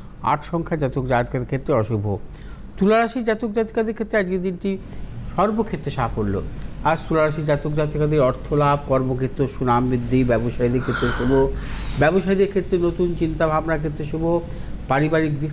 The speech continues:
থেকে নানাবিধ সাফল্য মিলবে। যারা বিবাহ সংক্রান্ত ব্যাপারে অগ্রসর হচ্ছেন, আজকের দিনটি অগ্রসর হবেন, চূড়ান্ত সাফল্য মিলবে,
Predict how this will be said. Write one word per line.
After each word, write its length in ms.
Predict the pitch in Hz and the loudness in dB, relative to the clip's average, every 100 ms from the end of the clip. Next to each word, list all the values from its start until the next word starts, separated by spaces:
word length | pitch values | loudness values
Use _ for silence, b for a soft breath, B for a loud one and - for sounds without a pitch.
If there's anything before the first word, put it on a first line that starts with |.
| - | -4
থেকে 220 | 165 165 | -2 0
নানাবিধ 480 | 139 147 160 156 147 | 2 2 2 2 0
সাফল্য 520 | 131 131 123 147 135 | 0 -2 -2 2 4
মিলবে। 380 | 127 120 113 104 - B B B B B | 4 2 2 0 -2 B B B B B
যারা 180 | 147 151 | 2 4
বিবাহ 340 | 139 135 151 | 2 2 2
সংক্রান্ত 500 | 151 151 147 147 139 | 2 0 2 0 0
ব্যাপারে 340 | 143 131 127 135 | 2 2 4 4
অগ্রসর 380 | 120 127 120 135 | 4 0 -2 -2
হচ্ছেন, 340 | 135 135 139 | -2 0 0
আজকের 280 | 120 120 120 | 0 0 0
দিনটি 260 | 123 120 | 0 0
অগ্রসর 400 | 123 117 127 - 127 | 0 0 -2 0 2
হবেন, 260 | 135 139 139 B B - | 4 2 0 B B -6
চূড়ান্ত 400 | - 156 156 160 | 2 2 4 0
সাফল্য 460 | 151 135 117 123 120 | 0 0 0 2 4
মিলবে, 380 | 120 113 110 | 4 4 2